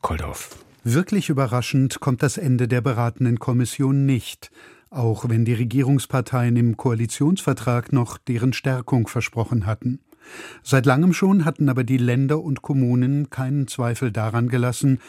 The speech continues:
Speaker 2: dass sie mit der Arbeit des ehrenamtlichen Gremiums nicht mehr zufrieden waren. Zu wenig nachvollziehbar schienen die Verfahren,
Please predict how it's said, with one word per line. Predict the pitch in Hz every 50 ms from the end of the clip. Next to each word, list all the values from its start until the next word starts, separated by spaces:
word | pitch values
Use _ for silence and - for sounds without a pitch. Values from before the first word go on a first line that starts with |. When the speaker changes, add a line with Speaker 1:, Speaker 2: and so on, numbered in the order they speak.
| - - - _ _
Speaker 2:
dass | - 143 - - -
sie | 131 139 131 120 117 - - -
mit | 123 127 -
der | - 131 156
Arbeit | 131 123 117 107 113 117 110 - -
des | 120 -
ehrenamtlichen | - 160 135 113 107 127 139 127 120 - - 131 107 - 139 127
Gremiums | 110 113 117 113 110 113 117 113 113 113 120 - -
nicht | - 123 120 107 - - - -
mehr | 113 113 110
zufrieden | - - 135 - - - 127 107 98 107 110 101
waren. | 107 104 104 107 120 - - _ _ - - - - - - - -
Zu | - - 185 139
wenig | 143 135 123 123 113 - -
nachvollziehbar | 131 120 120 127 127 - - - 135 117 107 - - 127 113 104 101 113 107 107 104
schienen | - - - 131 120 113 117 107
die | 113 110
Verfahren, | - 131 120 - - 131 127 123 104 123 135 120